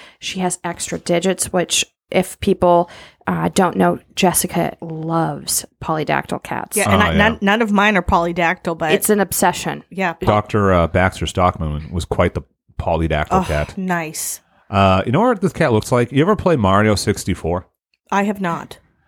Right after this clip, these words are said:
Speaker 3: Uh, so
Speaker 1: I have. It's been a while.
Speaker 3: there was, like, a, there was, like, a menu in the beginning where it's like you can kinda just, like, pinch and pull on Mario's face and
Speaker 1: Yeah.
Speaker 3: stretch it.
Speaker 2: Oh.
Speaker 3: So it looks like someone just pinched this cat's nose
Speaker 1: I
Speaker 3: and just
Speaker 1: know.
Speaker 3: lifted it up.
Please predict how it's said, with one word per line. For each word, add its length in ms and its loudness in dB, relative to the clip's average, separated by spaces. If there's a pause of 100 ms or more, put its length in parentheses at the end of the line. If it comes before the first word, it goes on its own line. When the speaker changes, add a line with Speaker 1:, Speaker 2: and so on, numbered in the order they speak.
(140)
Speaker 3:
Uh, 320 2
so 60 2
Speaker 1:
I 80 2
have. 560 0
It's 120 -4
been 120 -2
a 60 -4
while. 260 -4
Speaker 3:
there 160 4
was, 160 2
like, 180 2
a, 220 2
there 80 4
was, 80 4
like, 100 2
a 60 2
menu 580 2 (220)
in 120 2
the 60 4
beginning 560 2
where 120 2
it's 100 0
like 160 0
you 100 4
can 120 2
kinda 220 0
just, 200 0
like, 300 -4
pinch 320 -2
and 120 -2
pull 280 2
on 120 0
Mario's 440 2
face 320 0
and 80 2
Speaker 1:
Yeah. 160 4
Speaker 3:
stretch 240 2
it. 180 0
Speaker 2:
Oh. 480 -2
Speaker 3:
So 100 0
it 40 6
looks 180 2
like 140 2
someone 180 0
just 220 -2
pinched 320 -2
this 140 -4
cat's 300 0
nose 340 4
Speaker 1:
I 40 0
Speaker 3:
and 80 0
just 120 0 (180)
Speaker 1:
know. 80 0
Speaker 3:
lifted 240 4
it 180 2
up. 200 -2